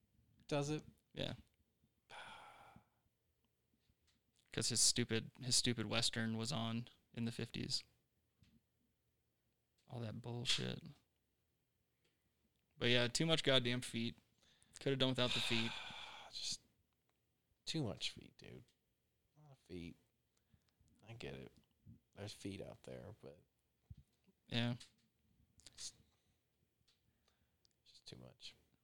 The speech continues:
Speaker 2: Well, that's like, isn't that traditionally, like, one of Tarantino's things?
Speaker 1: Yes,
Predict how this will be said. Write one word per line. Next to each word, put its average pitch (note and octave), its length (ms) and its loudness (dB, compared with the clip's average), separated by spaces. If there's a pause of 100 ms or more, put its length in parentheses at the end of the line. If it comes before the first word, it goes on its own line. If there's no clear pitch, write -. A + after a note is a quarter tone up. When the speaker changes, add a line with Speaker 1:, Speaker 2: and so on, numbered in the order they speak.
(100)
Speaker 2:
Well, B2+ 100 0
that's D3+ 200 6
like, F#3+ 220 4
isn't D3+ 180 2
that D3+ 200 4
traditionally, B2+ 460 4
like, A#2+ 220 2
one B2 140 2
of A#2 80 -2
Tarantino's A#2+ 500 0
things? B2 520 0 (880)
Speaker 1:
Yes, D#3+ 320 -2